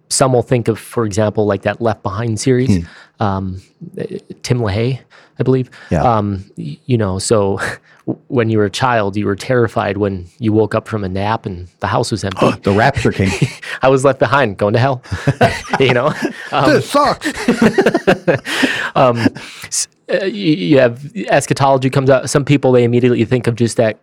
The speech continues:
Speaker 1: crazy person with a beard down to their belt, uh, with penetrating eyes, screaming on a street corner. Um, others think of scorpions and Apache helicopters.
Speaker 2: <laughs>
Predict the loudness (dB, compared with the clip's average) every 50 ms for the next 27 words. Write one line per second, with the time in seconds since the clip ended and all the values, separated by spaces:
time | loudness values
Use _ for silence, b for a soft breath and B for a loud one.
0 | _ _ -4 0 2 2 2 2 2 0 -2 0 -2 -4 -4 -2 -2 -2 0 0
1 | 0 0 -2 -4 -2 0 2 2 2 2 0 0 0 0 0 0 -2 0 0 2
2 | 2 2 0 -2 B B B B B B B B B -2 0 0 2 2 0 0
3 | -2 -2 -2 -2 -4 -4 -4 -10 _ _ _ _ -20 -20 _ _ _ -18 -8 -2
4 | 0 0 0 0 0 2 2 2 2 0 0 0 0 0 0 0 0 -2 -2 -4
5 | -6 -6 -2 0 0 2 2 0 0 -2 -2 -4 -4 -2 -2 -2 -2 -2 -2 -2
6 | -2 -2 -4 -4 -6 B B B B B B B B B -2 -2 0 0 0 -2
7 | -2 -4 -6 -8 -10 -12 _ _ _ -20 -10 -4 -2 0 0 0 0 0 0 -2
8 | -2 -2 -2 -4 -4 -2 0 0 0 0 0 0 0 0 0 -2 -4 -4 -4 -4
9 | -6 -6 -4 -2 -2 -2 -2 -4 -6 -6 -4 -2 -2 -2 -2 -2 -4 -4 -4 -4
10 | -4 0 0 0 0 0 -4 -4 -2